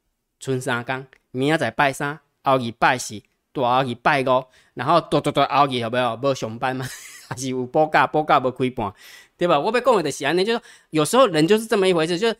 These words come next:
你要跟上来，如果你不跟上来的话，每天在那边等待，呃，反正，反正 <laughs> 涨也等待，跌也等待，那，那你要干嘛？<laughs> 那你干脆就去买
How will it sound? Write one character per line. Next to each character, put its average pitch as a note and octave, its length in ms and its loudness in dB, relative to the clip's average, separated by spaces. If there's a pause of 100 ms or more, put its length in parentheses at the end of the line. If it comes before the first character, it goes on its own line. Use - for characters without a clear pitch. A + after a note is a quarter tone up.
(120)
你 D#3 160 6
要 A3+ 120 8
跟 G#3+ 300 4
上 G#3 200 4
来， C#3 140 0
如 G3 120 0
果 A3 80 2
你 D3+ 80 2
不 G3+ 120 -8
跟 G#3+ 220 2
上 G#3 140 2
来 C#3+ 100 0
的 D#3+ 60 -2
话， F3+ 180 2
每 C#3+ 160 -2
天 G3 140 2
在 G#3+ 40 0
那 A3 80 0
边 G#3 60 -2
等 C3 220 -4
待， F#3 260 0
呃， D3 180 -2
反 C#3+ 160 -4
正， F#3+ 320 0
反 D3+ 140 -2
正 G3+ 100 4 (100)
<laughs> - 120 -20
涨 D3 260 -6
也 C#3 120 -2
等 C3 240 -6
待， F#3+ 260 -2
跌 C#3+ 100 -4
也 D3+ 140 0
等 B2+ 200 -4
待， E3 200 -2 (300)
那， F3 200 -4 (240)
那 D#3+ 100 -2
你 B2+ 100 0
要 B2 40 -4
干 C3 140 0
嘛？ A#2+ 120 -2 (360)
<laughs> A#3+ 180 -2
那 - 60 4
你 F3+ 100 4
干 G3+ 180 4
脆 G#3 140 4
就 G3+ 80 4
去 G#3 180 -4
买 B2 300 2